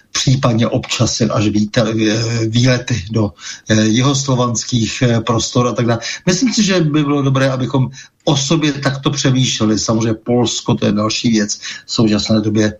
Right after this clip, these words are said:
eh, roste z Polska, eh, regionální mocnost. Eh, takže měli bychom asi komunikovat v tomto prostoru více než jinde, ne? Máte ten pros-,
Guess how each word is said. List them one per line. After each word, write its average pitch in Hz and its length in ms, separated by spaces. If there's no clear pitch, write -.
eh, 107 240
roste 104 280
z - 80
Polska, - 440
eh, 107 800
regionální 110 500
mocnost. 123 760
Eh, 110 260
takže 120 340
měli 143 240
bychom 170 240
asi 160 160
komunikovat 165 640
v - 80
tomto 208 280
prostoru 131 480
více 131 840
než 127 580
jinde, 127 540
ne? 139 220
Máte 107 400
ten 120 160
pros-, - 320